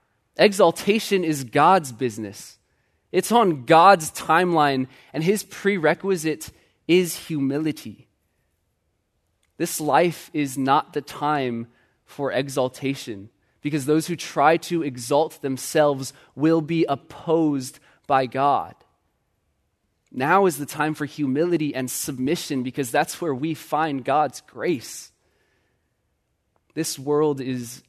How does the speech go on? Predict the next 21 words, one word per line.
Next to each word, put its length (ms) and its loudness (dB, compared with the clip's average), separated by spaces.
is 180 -10
no 360 0
place 560 -6
for 180 -12
the 180 -10
exaltation 1000 -6
of 160 -6
Christians. 760 -14
And 160 0
it 60 0
would 180 4
not 200 6
have 160 6
been 160 4
hard 340 4
to 60 -2
convince 460 -2
Peter's 460 0
audience 480 2
of 160 -8
that, 260 -2